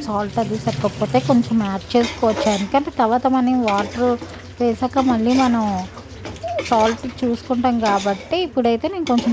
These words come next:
తగ్గించే వేసుకున్నాను దీంట్లో సాల్ట్. నేనైతే కలిపేసి మూత పెట్టేశాను. అలా పక్కనే కొంచెం చికెన్ ఫ్రై కూడా చేస్తున్నాను, చికెన్ పకోడీ. So చికెన్ బిర్యానీతో పక్కనే చికెన్ పకోడీ అంటే ఆ మజాయే వేరు కదా.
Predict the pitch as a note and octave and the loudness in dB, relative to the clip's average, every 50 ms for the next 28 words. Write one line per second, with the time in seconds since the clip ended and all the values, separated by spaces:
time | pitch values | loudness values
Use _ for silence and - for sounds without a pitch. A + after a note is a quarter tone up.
0 | A3 A#3+ G#3 F#3+ F#3+ G#3+ A#3+ B3 - C4+ C4 A#3+ A#3+ - - A#3 A3+ G#3+ G3+ G3 | 2 0 0 0 0 2 2 4 4 4 4 4 2 -2 -4 -2 -2 -2 -2 -2
1 | G3 G3 F#3+ F#3 - G3+ G3 - G#3+ G3 F#3+ F#3+ F#3+ - D4+ - - D#4 C4 A3+ | -4 -4 -4 -4 -2 -4 -4 -2 -4 -4 -4 -4 -2 -2 -4 0 2 2 2 2
2 | G#3+ B3 B3 - B3+ G#3 G#3 - A3+ A3+ A3 - - - - - - - - - | 2 2 2 2 2 0 2 0 0 0 -2 -4 -12 -16 -16 -16 -16 -16 -16 -8
3 | - A#3+ A#3+ A3 A3+ G#3+ A3 G3 G#3 G#3 - A3 A#3 B3+ - - - - - - | -2 0 2 2 2 2 0 0 -2 0 0 0 -2 -2 -6 -10 -16 -8 -2 2
4 | C#4 C#4+ D4+ D#4 E4 - D4 B3+ - - C4 B3 C#4+ C4+ - C4 B3 B3 - C4 | 4 4 4 4 2 2 0 0 0 0 0 0 0 2 2 2 0 0 0 0
5 | B3 A#3 A#3 - - - - A#3 A#3 - - A#3+ G#3+ G#3 - A#3+ A#3 A3+ B3+ B3 | 0 0 -2 -4 -6 -4 -2 -2 0 2 2 2 2 2 2 2 2 2 2 0
6 | - - A3+ G3+ G3+ G#3 - - A#3+ A3+ A3 G#3 G3 G#3 A3+ - - G3 - - | 0 -2 0 0 -2 -4 -4 -2 0 0 0 0 0 -2 -2 -4 -6 -6 -4 -4
7 | G#3 G#3 - - G#3 - - G#3 G3 F3+ F#3+ G#3+ C#4 F#4 G#4 - - - - - | -4 -2 -2 -2 -2 0 2 2 2 2 2 0 0 0 -2 -6 -14 -16 -14 -10
8 | - E4+ F4 E4+ - - - - - - - - - - - D#4 D4+ - - G#3 | -10 -8 -10 -10 -12 -12 -16 -16 -16 -18 -12 -10 -4 0 2 2 2 2 -2 -4
9 | - A3+ A3+ A#3+ C4 C4 C4 C4+ C4+ C4+ C4+ C4 - C4+ C4 C4 B3+ - A#3+ - | 0 2 2 2 2 2 2 4 4 4 2 2 2 4 2 2 2 0 -2 0
10 | - B3 C4 B3+ - - G#3 - A3+ A3+ A3+ - B3 A#3 - B3+ B3+ B3+ B3+ B3+ | 0 0 0 -2 -2 -4 -4 -2 -2 -2 -2 -2 -2 -2 0 0 0 2 2 2
11 | B3 A#3+ - C4+ C4+ A#3+ A3 G3+ G3 F#3+ F3+ F3+ G#3+ A#3 A#3+ C4 D4 D4 C#4+ C4 | 2 4 4 2 2 2 2 0 0 -2 -2 -2 0 0 2 2 0 0 0 0
12 | A#3 A3+ G#3+ G3 - G3 F#3 F3+ G#3 | 0 0 -2 -2 -2 -2 -2 0 0